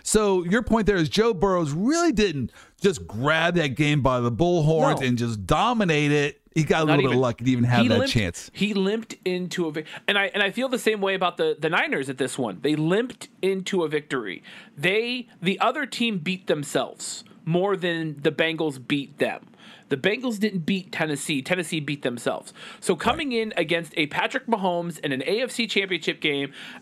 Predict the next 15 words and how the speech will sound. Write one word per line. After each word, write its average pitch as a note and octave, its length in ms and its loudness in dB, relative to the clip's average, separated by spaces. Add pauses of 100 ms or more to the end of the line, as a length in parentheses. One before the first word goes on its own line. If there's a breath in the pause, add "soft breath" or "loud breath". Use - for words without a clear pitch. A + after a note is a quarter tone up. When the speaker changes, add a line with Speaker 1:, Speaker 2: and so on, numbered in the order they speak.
Speaker 2:
after E3+ 480 0
a E3 220 0 (1040)
courageous G#3+ 1200 0 (420 loud breath)
and F#3+ 260 0
amazing G#3+ 1080 -2 (380)
Bills-Chiefs G3+ 1300 -4 (100)
game, C#3+ 520 -4 (1120 loud breath)
which F#3 260 0
we'll B3 140 0
talk A#3 300 0
about D3 440 0 (140)
for F#3+ 260 2
years E3+ 420 -2
to - 80 -2
come. D#3 360 -2